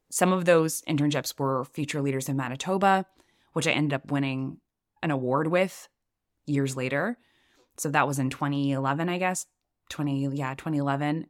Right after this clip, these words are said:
And I won the Future Leaders of Manitoba Award in twenty nineteen. The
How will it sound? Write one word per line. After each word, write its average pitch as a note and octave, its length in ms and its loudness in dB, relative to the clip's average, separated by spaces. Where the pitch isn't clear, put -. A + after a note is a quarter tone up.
And D3+ 300 0
I C3+ 120 2
won C3+ 520 -2
the D3+ 80 -4
Future C#3+ 260 -4
Leaders C#3 300 -2
of B2+ 100 -6
Manitoba C3 420 -6
Award B2+ 280 -6
in B2+ 140 -6
twenty B2 680 -10
nineteen. B2+ 640 -8
The D3 840 0